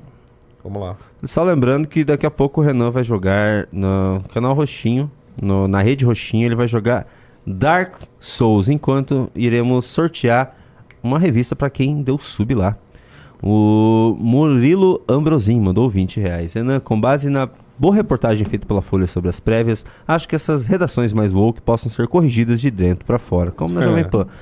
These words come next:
Speaker 2: apoiando bons redatores e organizando denúncias aos canalhas.
Speaker 1: Ah, cara, desculpa, eu acho que não.
Speaker 2: Não? Nem, não tem jeito?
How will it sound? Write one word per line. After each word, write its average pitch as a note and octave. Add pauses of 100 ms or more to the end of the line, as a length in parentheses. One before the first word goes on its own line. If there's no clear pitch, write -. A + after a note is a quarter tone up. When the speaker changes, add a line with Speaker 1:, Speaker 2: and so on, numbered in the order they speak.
(320)
Speaker 2:
apoiando A#2+
bons A2+
redatores A2
e A2+
organizando A2
denúncias G2+
aos F2+
canalhas. F#2+
Speaker 1:
Ah, G#2 (100)
cara, F2
desculpa, -
eu -
acho -
que E2+
não. F2 (960)
Speaker 2:
Não? G2+ (280)
Nem, B2+
não A#2+
tem A#2+
jeito? D3